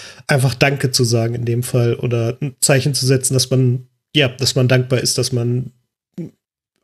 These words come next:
froh ist, dass Menschen helfen und dass man die halt unterstützt, wo man kann. Und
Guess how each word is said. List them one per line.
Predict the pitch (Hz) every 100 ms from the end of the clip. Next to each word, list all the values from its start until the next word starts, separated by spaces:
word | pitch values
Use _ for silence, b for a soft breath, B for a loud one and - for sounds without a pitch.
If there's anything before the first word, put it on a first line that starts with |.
| _
froh | - - - 156 175
ist, | 151 - 143
dass | -
Menschen | 143 131 135
helfen | 127 131 131 120 123 B B B -
und | 131
dass | -
man | 127
die | 127
halt | 127
unterstützt, | 123 117 - 127 - 127
wo |
man | 117 110
kann. | - 120
Und | 120